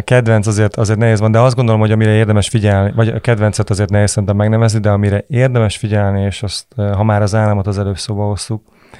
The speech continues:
hogy nagyon sok esetben ők viszont nagyon-nagyon jól és nagyon okosan,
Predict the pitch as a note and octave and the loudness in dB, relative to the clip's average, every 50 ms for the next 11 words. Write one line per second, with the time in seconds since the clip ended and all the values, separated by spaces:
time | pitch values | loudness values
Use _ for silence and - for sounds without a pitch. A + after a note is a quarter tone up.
0 | - - - _ _ - - G#2+ G#2+ G#2+ G2+ F#2+ - _ _ _ _ _ _ - | -20 -20 -20 _ _ -4 0 2 2 2 0 0 -4 _ _ _ _ _ _ -2
1 | A2 A2 A#2 A#2 B2 A#2 A2 G2+ - A2 G2 G#2+ G2 - - G2+ F#2 F#2+ F#2+ F#2+ | 0 2 2 2 2 2 0 0 -2 -4 -4 -4 -4 -2 -2 -2 -2 -2 -2 0
2 | G2 G2+ - - G2 - - G2+ G2 G2 F#2+ F#2 F#2 F2+ F2+ F2+ F2+ F2+ F2+ F#2 | -2 -2 -2 -4 -6 -4 -4 -4 -2 -2 -2 -2 -2 -4 -4 -4 -4 -6 -6 -10
3 | - - C#3 A#2 G#2 G2 G2 F#2+ F#2 F#2+ F#2+ F#2+ F#2 - - - G2 F#2 F#2 F2+ | -10 -10 -8 -4 -2 -2 0 0 0 -2 -2 -2 -4 -4 -4 -4 -4 -4 -4 -6
4 | - - G2 - A#2 G#2+ G#2 G2+ | -8 -8 -10 -8 -8 -8 -8 -10